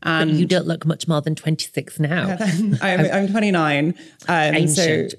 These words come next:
Speaker 1: positively,
Speaker 2: so <laughs>
Speaker 1: nearly dead, in fact.
Speaker 2: So it was, so I started writing it about three years ago. And I think it was such a way for me to organize all my feelings and confusion about this, like, very tumultuous early twenties period that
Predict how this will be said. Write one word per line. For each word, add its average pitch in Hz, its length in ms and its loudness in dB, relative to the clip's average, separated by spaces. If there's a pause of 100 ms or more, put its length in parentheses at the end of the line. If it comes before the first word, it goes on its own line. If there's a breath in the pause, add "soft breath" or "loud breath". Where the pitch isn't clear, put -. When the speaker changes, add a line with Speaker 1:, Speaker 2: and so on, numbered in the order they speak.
Speaker 1:
positively, 165 680 0
Speaker 2:
so 143 100 2
<laughs> - 0 -
Speaker 1:
nearly 208 240 4
dead, 143 380 0
in 143 80 2
fact. 139 520 -4
Speaker 2:
So 277 480 0
it 180 320 4
was, 185 260 2 (120)
so 208 120 2
I 190 40 4
started 196 340 0
writing 190 360 0
it - 20 0
about 139 300 -2
three 165 160 -2
years 156 240 0
ago. 139 400 -2 (460 soft breath)
And 160 760 0 (160)
I 180 60 2
think 180 180 2
it - 40 -2
was 175 100 0
such - 200 -2
a 175 60 -2
way 165 320 2
for 170 140 -4
me 151 180 2
to - 100 -8
organize 151 600 2
all 170 80 0
my 160 140 0
feelings 202 680 2
and 160 260 0
confusion 170 460 0
about 151 300 0
this, - 140 -2
like, 170 160 -8
very 151 520 0 (300 soft breath)
tumultuous 160 720 2
early 147 220 0
twenties 151 380 -4
period 160 600 -2 (100)
that - 260 -2